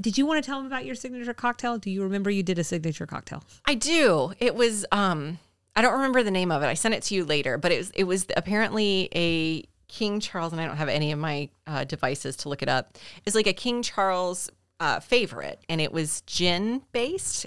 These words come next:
Speaker 2: It was gin and, like, a strawberry infused, um, mixer that I made. So I had to, um, like,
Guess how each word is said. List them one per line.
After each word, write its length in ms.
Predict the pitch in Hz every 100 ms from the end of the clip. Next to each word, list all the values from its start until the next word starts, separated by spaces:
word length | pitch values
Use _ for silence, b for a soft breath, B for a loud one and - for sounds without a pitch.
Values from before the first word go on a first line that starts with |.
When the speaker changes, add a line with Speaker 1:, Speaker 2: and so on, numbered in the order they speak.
| -
Speaker 2:
It 60 |
was 180 | 151 165
gin 380 | - 190 196 202
and, 200 | 165 170
like, 160 | 160
a 60 | 143
strawberry 880 | - - 170 156 180 202 214 233 233
infused, 840 | 214 220 - 220 220 220 226 - -
um, 640 | 180 170 156 147 147 156 - - b b b b b _ _ _
mixer 560 | 190 190 - 277 311 311 -
that 100 | 165
I 80 |
made. 540 | 165 156 170 240 262 -
So 120 | 185
I 40 |
had 140 | 180 180
to, 180 | 175 147
um, 440 | 156 151 135 139 -
like, 280 | 151 147